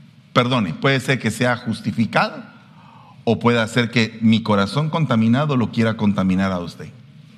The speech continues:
Entonces no está bien. No está bien. Su corazón tiene que ser guardado puro.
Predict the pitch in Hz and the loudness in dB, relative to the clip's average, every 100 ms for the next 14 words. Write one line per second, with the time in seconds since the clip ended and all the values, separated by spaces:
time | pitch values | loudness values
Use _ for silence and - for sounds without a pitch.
0 | - - - - - - - - - - | -20 -20 -20 -20 -20 -20 -20 -20 -20 -20
1 | - 107 104 104 104 107 87 78 69 - | -6 -2 2 2 2 0 -2 -4 -8 -14
2 | - - - - - - - - - - | -20 -20 -20 -20 -20 -20 -20 -20 -20 -20
3 | - - - - - - - - - 110 | -20 -20 -20 -20 -20 -20 -20 -20 -2 0
4 | 104 101 85 73 - - - - - - | 2 0 -2 -6 -10 -18 -20 -20 -4 0
5 | 123 123 110 104 175 156 139 123 127 127 | 2 2 2 0 -2 2 2 2 2 2
6 | 123 120 - 110 95 107 117 107 - 95 | 0 -2 -4 0 0 2 0 -2 -4 -6
7 | 76 | -6